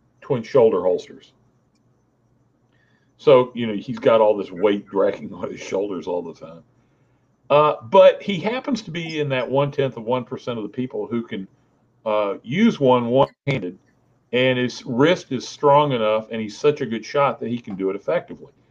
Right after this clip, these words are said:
Now, I, I, I realized on the front end that this is, uh,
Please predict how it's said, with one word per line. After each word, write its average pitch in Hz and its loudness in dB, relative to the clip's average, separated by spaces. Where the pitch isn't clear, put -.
Now, 143 2
I, 135 -2
I, 139 -2
I 143 2
realized 143 6
on 131 -2
the 113 -6
front 135 0
end 107 -6
that 107 0
this 107 -8
is, 107 -6
uh, 104 2